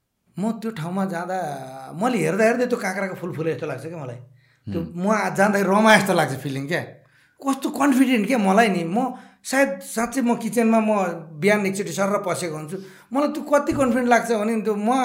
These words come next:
Speaker 1: मसँग लाइटर नहुँदा नि आगो बाल्छु जस्तो, त्यस्तो कन्फिडेन्ट क्या। म अरू, अरूभन्दा म फरकै हो।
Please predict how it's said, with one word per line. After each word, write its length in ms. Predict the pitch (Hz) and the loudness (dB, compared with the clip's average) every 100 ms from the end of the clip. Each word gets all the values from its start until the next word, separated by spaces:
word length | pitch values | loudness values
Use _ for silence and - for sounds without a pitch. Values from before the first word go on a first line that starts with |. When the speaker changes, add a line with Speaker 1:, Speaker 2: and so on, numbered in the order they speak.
| 214 202 | 0 0
Speaker 1:
मसँग 280 | 247 240 247 | 0 0 0
लाइटर 340 | 220 190 196 240 | 4 4 6 6
नहुँदा 240 | 220 220 | 4 2
नि 80 | 233 | 2
आगो 220 | 185 190 | 2 2
बाल्छु 280 | 185 175 180 | 2 0 -2
जस्तो, 200 | 147 196 | -8 -8
त्यस्तो 260 | 262 240 233 | -4 -4 0
कन्फिडेन्ट 440 | 214 190 160 156 | 0 0 -4 -6
क्या। 100 | 170 185 - - - | -8 -12 -16 -20 -6
म 180 | 175 254 285 - - | 0 2 2 0 2
अरू, 200 | 269 302 277 220 175 - - | 4 4 2 -2 -8 -14 -2
अरूभन्दा 420 | 202 277 233 190 214 | 4 4 4 4 4
म 120 | 208 | 2
फरकै 400 | - 147 151 160 | 2 2 4 2
हो। 160 | 123 | -2